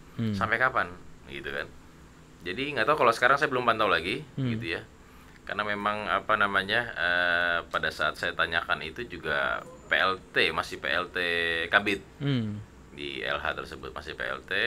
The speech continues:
Speaker 2: nggak tahu, saya belum dapat info lagi.
Speaker 1: Hmm,
Speaker 2: Gitu.
Speaker 1: hmm. Nah, eh, itu Bagendung tuh masuk ini ya, masuk kelur-, eh, kecamatannya?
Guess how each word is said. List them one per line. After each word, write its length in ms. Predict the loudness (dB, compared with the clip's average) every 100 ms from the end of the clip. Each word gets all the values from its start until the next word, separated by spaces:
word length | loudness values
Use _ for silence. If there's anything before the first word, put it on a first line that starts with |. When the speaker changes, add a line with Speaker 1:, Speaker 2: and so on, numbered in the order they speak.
| -2 -8 -14 -10
Speaker 2:
nggak 160 | -8
tahu, 160 | -6 -8
saya 220 | -8 -10
belum 180 | -8 -10
dapat 220 | -10 -8
info 160 | -8 -6
lagi. 300 | -6 -6 -10 -16 -20 -20 -10
Speaker 1:
Hmm, 240 | -4 -4
Speaker 2:
Gitu. 100 | -4 -6
Speaker 1:
hmm. 60 | -8 -12 -20 -20 -12 -2
Nah, 160 | -2 -2 -10 -8
eh, 160 | -2 0
itu 80 | 2
Bagendung 340 | 2 4 2 0
tuh 140 | 0
masuk 340 | -2 -2 -6 -2
ini 240 | -2 -2
ya, 60 | -2
masuk 1040 | -4 -4 -2 -2 0 -2 -2 -2 -2 -2 -4 -4 -2 -2 -4 -4
kelur-, 260 | -2 -2
eh, 320 | 0 2 2
kecamatannya? 680 | -2 -4 -2 -2 0 -2 -2